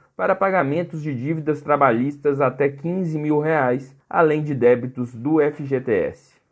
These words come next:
Estão previstos trinta e quatro bilhões de reais para financiamento de salários de empresas com receita anual entre trezentos e sessenta mil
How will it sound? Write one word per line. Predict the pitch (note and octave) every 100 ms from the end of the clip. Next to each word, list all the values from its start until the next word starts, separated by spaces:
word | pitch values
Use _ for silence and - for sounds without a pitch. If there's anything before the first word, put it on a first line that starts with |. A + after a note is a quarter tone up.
| -
Estão | - A2+ A2
previstos | A#2+ G#2+ A#2+ B2 A#2 A#2
trinta | - C#3+ D3
e | C#3+
quatro | C3+ B2+ C3+
bilhões | B2+ D3 B2+ B2
de | B2+
reais | C#3+ C#3 A2+ A#2+
para | - B2+ B2+
financiamento | C3 C#3+ C#3 C#3 A#2 B2+ C3+ C#3
de | D3
salários | D#3 C#3+ A2+ B2+ C3+ B2+
de | C#3+
empresas | D3 C#3 C3 D3 D3 C#3+
com | C#3 D#3
receita | D#3 C#3 D3 D#3 D#3
anual | D3+ C3+ C3 C3
entre | C3+ C#3
trezentos | C3+ D3 C#3 B2 D#3 D#3
e | D3
sessenta | C#3 C#3 C3+ C3+ C#3+
mil | D#3 D3+ D#3